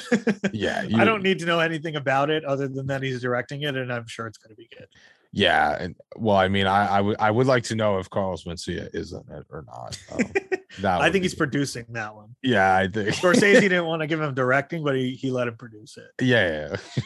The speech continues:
Speaker 2: yeah, yeah. <laughs> Yeah, that's, so whenever, <laughs> so whenever we hear about that, speaking of things that we don't know a date on, I really, I really hope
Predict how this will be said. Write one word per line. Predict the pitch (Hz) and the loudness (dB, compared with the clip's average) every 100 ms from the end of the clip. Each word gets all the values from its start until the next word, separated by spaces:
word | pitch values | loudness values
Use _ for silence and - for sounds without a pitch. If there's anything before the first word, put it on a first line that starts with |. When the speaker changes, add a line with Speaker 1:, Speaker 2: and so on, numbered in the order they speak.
| - | 2
Speaker 2:
yeah, | 208 - 202 | 2 4 2
yeah. | 208 | 2
<laughs> | - - - - _ _ - | -2 -16 -14 -16 _ _ -4
Yeah, | 92 90 | -2 0
that's, | 87 98 - - - | 0 -2 -4 -12 -10
so | - - | -8 -2
whenever, | 110 165 190 156 - | 4 4 6 4 2
<laughs> | |
so | - 131 | 0 2
whenever | 196 233 | 4 4
we | |
hear | 143 143 120 | 2 2 2
about | 101 87 | 2 0
that, | 82 92 87 - | 0 0 -2 0
speaking | 160 196 | 2 4
of | 151 | 2
things | 131 123 107 | 0 -2 0
that | 104 101 | 0 -2
we | 95 92 90 87 87 - _ _ _ - | -4 -8 -6 -4 -6 -10 _ _ _ -4
don't | 107 98 | -2 0
know | 92 | 0
a | 82 | -2
date | 73 90 113 | 0 0 2
on, | 101 85 82 | 4 2 0
I | 80 | -4
really, | 82 151 180 - | 0 2 2 0
I | |
really | 98 120 135 | -2 0 0
hope | 107 110 92 | 0 -2 -4